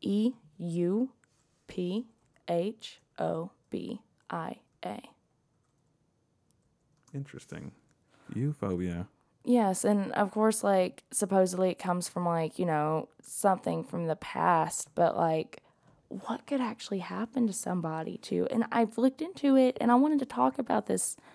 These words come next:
Speaker 1: because I couldn't find that much information, like,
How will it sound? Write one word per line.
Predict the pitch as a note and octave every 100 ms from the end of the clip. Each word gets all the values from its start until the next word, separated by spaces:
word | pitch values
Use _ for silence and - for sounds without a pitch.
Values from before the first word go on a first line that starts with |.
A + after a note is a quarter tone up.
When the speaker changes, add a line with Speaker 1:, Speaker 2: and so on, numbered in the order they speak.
| - _ -
Speaker 1:
because | A3 A#3+
I | G#3
couldn't | - C#4 C4
find | - F#3+ C4
that | A#3+
much | - E3+ -
information, | F3 E3+ E3 D#3+ E3
like, | E3 -